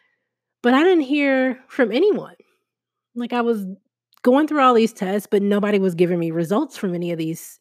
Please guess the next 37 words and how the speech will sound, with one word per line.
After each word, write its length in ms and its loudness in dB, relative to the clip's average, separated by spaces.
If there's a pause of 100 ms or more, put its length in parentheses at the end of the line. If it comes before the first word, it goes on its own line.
any 180 0
of 60 0
these 180 -2
tests. 420 -4
It 80 -6
was 100 -4
the 80 -4
craziest 680 2
thing. 320 0 (720)
There 140 2
were 60 4
a 100 2
lot 420 4
of 80 2
nurses 480 -2
in 160 -2
and 100 -2
out, 240 -4
but 100 0
no 180 0
results. 640 -4 (440)
So 160 0
on 200 2
day 240 2
five, 720 -4 (180)
my 160 0
mom 340 0
was 160 -2
visiting 400 0
me 160 -4
that 180 -4
morning 440 -4
before 560 -2
going 340 -2
to 100 -2
work. 360 -6 (1700)
And 680 2